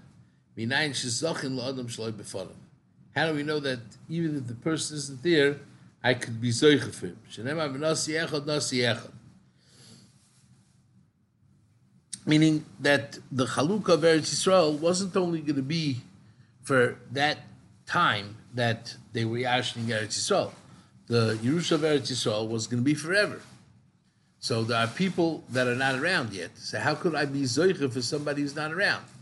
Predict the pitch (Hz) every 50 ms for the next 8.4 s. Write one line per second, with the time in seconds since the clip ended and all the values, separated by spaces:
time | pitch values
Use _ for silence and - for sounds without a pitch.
0 | - - _ _ _ _ _ - - 151 135 127 104 - - - 98 98 98 98
1 | - - - - - - - - - - 110 104 98 120 131 156 180 190 170 120
2 | 104 98 - 113 107 113 120 120 117 160 170 185 196 196 - - - - - -
3 | - - _ _ _ _ - _ _ _ _ _ _ _ _ _ _ _ _ _
4 | _ _ _ _ - 120 123 117 110 113 107 107 107 117 135 139 120 107 107 98
5 | - 143 139 123 117 117 139 147 139 131 131 131 - 151 131 131 131 127 - -
6 | - 165 165 147 120 92 85 85 - - - - - - - - 170 165 - 254
7 | 233 202 - - - - - - - _ - 117 - 151 147 156 160 170 185 196
8 | 220 233 208 160 131 110 -